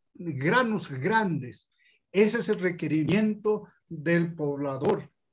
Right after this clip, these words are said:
del productor en su conjunto. Y entonces, nosotros con este proyecto queremos dar alternativas de solución,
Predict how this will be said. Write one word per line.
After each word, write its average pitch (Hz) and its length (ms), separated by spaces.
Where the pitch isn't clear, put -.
del 165 300
productor 143 640
en 151 160
su 160 140
conjunto. 127 560
Y 127 120
entonces, 208 540
nosotros 214 560
con 190 180
este 170 260
proyecto 190 680
queremos 220 460
dar 220 260
alternativas 170 1080
de 175 140
solución, 156 720